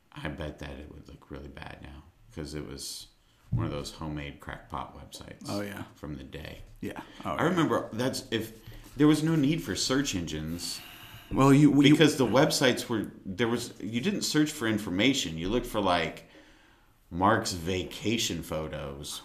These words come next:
Speaker 2: Well,
Speaker 1: website.
Speaker 2: and what there used to be at the very bo-, there used to be, like, these, um, uh, somebody had, like, a personal website.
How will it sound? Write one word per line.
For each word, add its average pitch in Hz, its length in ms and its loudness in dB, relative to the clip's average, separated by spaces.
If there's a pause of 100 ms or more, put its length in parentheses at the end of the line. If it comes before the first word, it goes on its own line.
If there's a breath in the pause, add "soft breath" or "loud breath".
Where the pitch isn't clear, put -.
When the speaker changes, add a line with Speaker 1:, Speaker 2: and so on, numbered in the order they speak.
Speaker 2:
Well, 117 360 2
Speaker 1:
website. 73 360 -6
Speaker 2:
and 127 180 8
what 131 220 4
there 117 100 4
used 113 300 0
to 104 60 -4
be 107 520 2 (320 loud breath)
at 107 120 -8
the 117 60 0
very 120 180 4
bo-, 110 420 0
there 127 100 2
used 127 280 4
to 127 60 2
be, 123 320 6
like, 104 360 -2
these, 101 340 0
um, 87 440 -6 (1300 soft breath)
uh, - 180 -8 (260)
somebody 131 320 6
had, 117 100 6
like, 110 100 0
a 104 60 -4
personal 117 420 2
website. 113 680 0